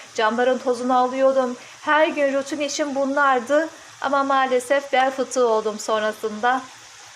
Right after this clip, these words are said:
Bel fıtığı olduktan sonra da maalesef çoğu işlerim yarım kaldı. Artık yapabildiğim kadarını yapabiliyorum ancak.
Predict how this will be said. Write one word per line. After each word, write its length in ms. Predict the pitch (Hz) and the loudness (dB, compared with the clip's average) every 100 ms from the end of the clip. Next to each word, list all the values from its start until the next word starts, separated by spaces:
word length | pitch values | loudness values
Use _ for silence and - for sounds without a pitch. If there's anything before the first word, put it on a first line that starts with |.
| - - 254 | -20 -10 -2
Bel 160 | 262 | -2
fıtığı 300 | 254 240 240 | 0 -2 0
olduktan 460 | 226 226 226 233 233 | 0 -2 -2 -4 -4
sonra 260 | 233 214 | -2 0
da 100 | 214 | 0
maalesef 580 | 220 233 226 202 - 254 269 - - - - - - - - - - | -2 -2 -2 -4 -2 -4 -4 -20 -20 -20 -20 -20 -20 -20 -20 -20 -6
çoğu 220 | 233 233 | -2 0
işlerim 540 | 226 220 - 208 226 | -2 -8 -6 -6 -4
yarım 280 | 233 220 220 | -2 -4 -4
kaldı. 520 | 214 196 180 185 233 240 - - - | -4 -2 -2 -2 -4 -4 -16 -14 -4
Artık 300 | 214 202 220 | -4 -4 -6
yapabildiğim 640 | 220 247 220 220 220 220 | -4 -4 -6 -8 -8 -8
kadarını 360 | 226 214 208 202 | -4 0 0 0
yapabiliyorum 680 | 196 202 190 190 190 190 190 | -4 -4 -6 -6 -4 -4 -6
ancak. 400 | 190 185 185 | -8 -6 -8